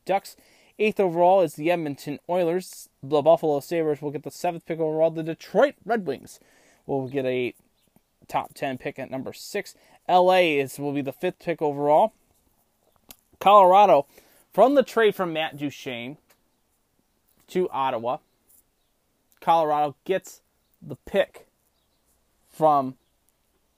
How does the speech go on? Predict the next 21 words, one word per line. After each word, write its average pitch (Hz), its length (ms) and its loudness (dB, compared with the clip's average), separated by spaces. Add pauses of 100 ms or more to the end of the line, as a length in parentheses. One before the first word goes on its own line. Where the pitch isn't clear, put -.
(840)
the 143 120 -4
Ottawa 117 260 -4
Senators 110 440 -10
at 76 120 -14
fourth 131 280 -10
overall. 98 380 -10 (500)
The - 80 -6
third 262 280 2
pick 226 160 0
overall 185 400 2
goes 196 260 -4
to 196 80 -4
the 175 140 -4
Chicago 185 580 -6
Blackhawks. 147 580 -6
And 214 100 -6
that's 294 180 -2
a 277 100 -6
surprise 170 540 -2
for 139 160 -12
me, 131 260 -8